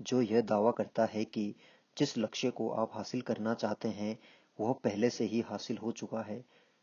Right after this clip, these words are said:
घोषणा की परिभाषा है किसी खास काम को करने या किसी खास लक्ष्य को पाने का पक्का इरादा व्यक्त करना। संकल्प में यह दावा निहित होता है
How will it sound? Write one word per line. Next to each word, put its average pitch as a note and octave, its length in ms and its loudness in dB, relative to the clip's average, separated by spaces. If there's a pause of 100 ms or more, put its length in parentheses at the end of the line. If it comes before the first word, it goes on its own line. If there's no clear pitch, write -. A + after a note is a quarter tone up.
(160)
घोषणा A#2 360 -2
की B2+ 120 -2
परिभाषा G#2+ 560 -4
है G#2 260 -4 (560)
किसी C3+ 280 -4 (100)
खास - 280 -4
काम A2+ 240 -2
को A2 140 -2
करने A2 480 -4 (280)
या B2 100 4
किसी A#2 300 -4
खास A#2 440 -2
लक्ष्य A2 480 -4 (640)
को B2 120 2
पाने A2+ 420 2
का G#2+ 300 0 (180)
पक्का A#2 320 4
इरादा A2+ 400 0
व्यक्त A2 340 -2
करना। G#2+ 380 -4 (300)
संकल्प C3+ 500 -4
में A#2 100 0
यह G#2 180 2
दावा A2 320 2
निहित G#2+ 320 -2
होता G#2 280 0
है G#2 280 -2